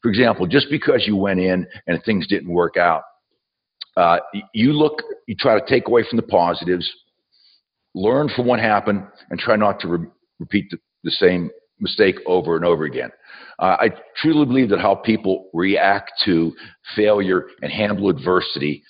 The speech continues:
is the single biggest challenge in your life. And you have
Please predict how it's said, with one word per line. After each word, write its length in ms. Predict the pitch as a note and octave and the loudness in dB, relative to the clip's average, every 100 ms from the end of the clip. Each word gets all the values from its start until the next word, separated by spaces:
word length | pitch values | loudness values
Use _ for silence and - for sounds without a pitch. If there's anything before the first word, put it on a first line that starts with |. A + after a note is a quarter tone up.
| - - - _ | -4 -4 -6 _
is 380 | E2+ D#2+ E2 - - _ _ _ _ | -8 0 0 0 -10 _ _ _ _
the 60 | E2 | -4
single 360 | - A2+ A2 | 0 0 0
biggest 400 | G2 G2 F#2+ - - | 0 -2 -2 -4 -4
challenge 480 | F#2+ F2+ F2 E2 - - _ _ _ _ _ - | -2 0 -2 -6 -10 -16 _ _ _ _ _ -8
in 240 | D#2 D#2+ - _ | -6 -6 -10 _
your 180 | E2+ E2+ | -4 0
life. 300 | D#2+ C2+ B1+ - _ _ _ _ _ _ _ | 0 0 -4 -14 _ _ _ _ _ _ _
And 140 | C#2 E2 | -10 -6
you 140 | E2+ | -4
have 260 | A2 C3 | 0 -2